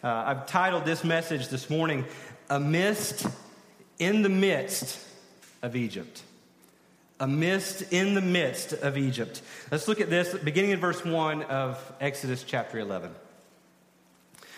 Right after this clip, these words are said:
The Lord said to Moses, "Yet one more plague, one plague more I will bring upon Pharaoh and upon Egypt. Afterward, he will let you go from here.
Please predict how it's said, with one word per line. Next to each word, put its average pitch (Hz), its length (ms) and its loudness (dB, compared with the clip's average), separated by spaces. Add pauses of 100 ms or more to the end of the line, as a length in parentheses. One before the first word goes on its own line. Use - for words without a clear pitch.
(180)
The 151 80 0
Lord 185 220 4
said 196 260 4
to 180 60 0
Moses, 147 500 0
"Yet 180 480 0
one 190 260 4
more 214 320 6
plague, 170 580 2 (240)
one 180 320 2
plague 226 380 2
more 180 360 4
I 147 180 2
will 147 120 0
bring 170 340 2
upon 170 380 0
Pharaoh 120 680 0 (320)
and 151 200 0
upon 131 300 -2
Egypt. 110 420 -4 (840)
Afterward, 185 580 2
he 180 180 4
will 175 340 4
let 185 280 4
you 165 80 2
go 180 260 2
from 151 220 -2
here. 104 300 -2